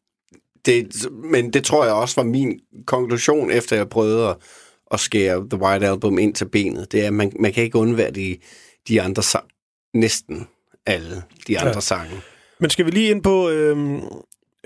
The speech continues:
Speaker 2: øh, vi kommer også til at tage, tage et, øh, komme lidt væk fra, fra det hvide album, fordi der sker en masse på det personlige plan, vi, vi skal snakke om. Jeg vil bare lige prøve lige at sådan overordnet snakke lidt om, øh, The White Album, før vi,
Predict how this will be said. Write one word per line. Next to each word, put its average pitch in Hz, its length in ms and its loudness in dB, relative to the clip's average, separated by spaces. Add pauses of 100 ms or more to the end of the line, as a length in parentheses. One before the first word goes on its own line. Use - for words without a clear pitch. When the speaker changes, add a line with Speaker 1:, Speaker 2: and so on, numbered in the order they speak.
Speaker 2:
øh, 147 100 -2
vi 151 60 0
kommer 160 180 2
også 180 120 -2
til 202 80 4
at 160 80 2
tage, 170 260 2
tage 165 280 0
et, 160 100 -2
øh, 135 320 0 (720)
komme 160 180 2
lidt 143 140 0
væk 165 140 0
fra, - 120 -2
fra 139 140 0
det 139 100 0
hvide 143 120 2
album, 127 200 -2
fordi 147 140 0
der 131 160 0
sker 147 240 0
en 131 100 -2
masse 131 280 -4
på 131 120 -2
det 120 260 0
personlige 208 400 0
plan, 156 300 0
vi, 135 140 0
vi 131 100 -2
skal 127 160 -4
snakke 135 300 0
om. 131 140 0
Jeg 127 60 -2
vil 131 80 -2
bare 160 160 0
lige 180 140 -2
prøve 170 240 0
lige 170 140 2
at 160 100 -10
sådan 151 220 0
overordnet 139 420 2
snakke 147 300 0
lidt 143 100 2
om, 139 200 2
øh, 120 240 -2
The 123 160 -4
White 131 240 2
Album, 123 220 -2
før 131 180 0
vi, 120 260 -2